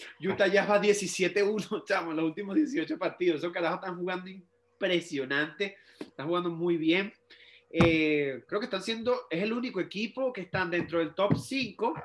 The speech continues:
en las dos características, tanto ofensivo como defensivo. Están como segundo en ofensivo y quinto en defensivo. Locura, locura. Eh, sí, igualmente, creo que dos dos.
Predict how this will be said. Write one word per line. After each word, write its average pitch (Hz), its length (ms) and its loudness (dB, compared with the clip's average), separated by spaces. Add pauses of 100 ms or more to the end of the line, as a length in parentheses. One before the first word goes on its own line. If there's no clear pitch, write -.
(140)
en 185 160 -2
las 170 140 0
dos 180 160 -2
características, 208 760 -4
tanto 151 240 -6
ofensivo 165 580 -4
como 196 200 -2
defensivo. 160 400 -2
Están 143 160 -4
como 208 400 -6 (140)
segundo 185 440 2
en 226 60 -2
ofensivo 240 580 0
y 190 180 -8
quinto 208 420 -2
en 214 120 -6
defensivo. 139 600 -2 (1040)
Locura, 143 600 0 (720)
locura. 156 520 0 (600)
Eh, 175 880 4
sí, 262 280 -2 (180)
igualmente, 196 640 2
creo 180 160 -2
que 196 140 0
dos 185 260 0
dos. 226 360 2